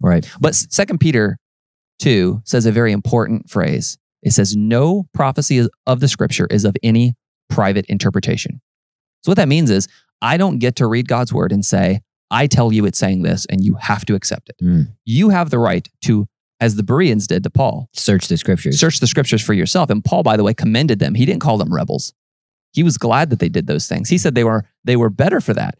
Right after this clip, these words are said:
Speaker 2: And
Speaker 1: Yeah,
Speaker 2: so
Speaker 1: he said these were no, more noble
Speaker 2: More
Speaker 1: than
Speaker 2: noble.
Speaker 1: those in Thessalonica.
Speaker 2: Yep, because they didn't just accept what Paul said. They checked it against Scripture. And so you have the right as a Christian.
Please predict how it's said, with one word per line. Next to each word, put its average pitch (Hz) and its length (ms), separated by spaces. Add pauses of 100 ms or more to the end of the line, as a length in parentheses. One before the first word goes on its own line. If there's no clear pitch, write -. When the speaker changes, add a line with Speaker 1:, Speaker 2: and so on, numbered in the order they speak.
Speaker 2:
And 104 140
Speaker 1:
Yeah, 135 160
Speaker 2:
so - 80
Speaker 1:
he 147 80
said 135 180
these 139 240
were 127 100
no, 127 380
more 127 260
noble 120 440
Speaker 2:
More 117 200
Speaker 1:
than 143 120
Speaker 2:
noble. 107 140
Speaker 1:
those 95 120
in 90 80
Thessalonica. 80 640
Speaker 2:
Yep, 156 160 (140)
because 151 320
they 147 120
didn't 196 220
just 127 220
accept - 360
what 113 140
Paul 101 160
said. 107 340 (160)
They 117 200
checked - 320
it 135 120
against 107 280
Scripture. - 400 (160)
And 120 100
so 117 180
you 110 260
have 185 140
the 156 80
right 139 140
as 131 100
a 117 60
Christian. - 420